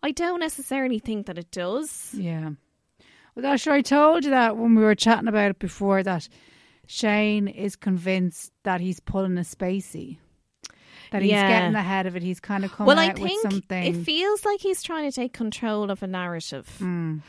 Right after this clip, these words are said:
Speaker 1: But, I mean, what I would think is, I would think, okay, if he's gay, obviously fair play to him for coming out. It's not easy. You know, I can only imagine how hard it is to do when you've got a wife and two kids. Like, that's very, very
Speaker 2: Have
Speaker 1: hard.
Speaker 2: you,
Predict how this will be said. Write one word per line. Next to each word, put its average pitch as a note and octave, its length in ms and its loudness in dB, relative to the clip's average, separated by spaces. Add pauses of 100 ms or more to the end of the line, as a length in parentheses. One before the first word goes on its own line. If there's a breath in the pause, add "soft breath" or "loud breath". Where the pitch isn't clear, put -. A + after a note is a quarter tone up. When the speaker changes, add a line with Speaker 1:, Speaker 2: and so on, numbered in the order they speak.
(220 loud breath)
Speaker 1:
But, B3 120 4
I A3+ 80 -2
mean, C#4 200 0
what D4 100 0
I D4+ 200 -2
would D#4 120 -6
think B3 260 -2
is, G3 380 -6
I G3 140 -4
would F#3+ 100 -8
think, F#3+ 240 -12
okay, G3+ 380 -6
if F#3+ 100 -10
he's F#3+ 180 -10
gay, F#3+ 440 -6
obviously F3 560 -10 (420 soft breath)
fair G#3+ 240 -2
play G3+ 260 -8
to - 140 -10
him F3+ 80 -10
for F3+ 100 -18
coming F3+ 300 -8
out. F3 320 -8
It's - 180 -16
not F#3+ 400 -6
easy. E3+ 680 -8 (260)
You E3+ 160 -8
know, E3 240 -6
I - 100 -12
can F#3 180 -12
only F#3 260 -6
imagine E3+ 360 -10
how E3+ 180 -8
hard E3+ 280 -10
it E3 80 -12
is E3 180 -10
to - 100 -14
do E3+ 400 -8
when E3 160 -10
you've E3 100 -12
got E3+ 120 -10
a E3+ 40 -8
wife E3 360 -10
and E3 140 -14
two E3 200 -12
kids. E3 540 -12
Like, D#3+ 320 -12
that's E3+ 240 -12
very, E3 260 -8
very D#3+ 180 -10
Speaker 2:
Have E3 100 -6
Speaker 1:
hard. A#3+ 200 0
Speaker 2:
you, E4+ 280 0